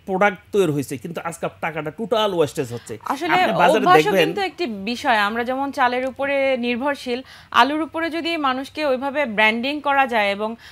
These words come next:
Speaker 2: আলুটাকে যে আসলে মানুষের, আহ, দা-, চালের, আহ, বিপরীত, আহ, খাদ্য হিসেবে যদি আমরা তুলে ধরতে পারি, সেটি আমাদের জন্য আরেকটি অর্জন হবে।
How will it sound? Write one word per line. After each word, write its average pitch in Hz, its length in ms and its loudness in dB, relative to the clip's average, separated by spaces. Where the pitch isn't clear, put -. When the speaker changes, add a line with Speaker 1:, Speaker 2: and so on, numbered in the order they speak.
Speaker 2:
আলুটাকে 285 540 0
যে 330 120 2
আসলে 302 380 4
মানুষের, 277 540 -4
আহ, 214 180 0
দা-, 208 500 2
চালের, 294 440 4
আহ, 226 180 2
বিপরীত, 320 560 -2
আহ, 220 260 -4
খাদ্য 254 280 0
হিসেবে 277 360 -6
যদি 247 180 -4
আমরা 233 200 -2
তুলে 254 220 -4
ধরতে 233 260 -6
পারি, 214 220 -4
সেটি 330 240 -4
আমাদের 285 380 0
জন্য 254 180 -4
আরেকটি 240 420 0
অর্জন 202 320 -2
হবে। 196 220 -6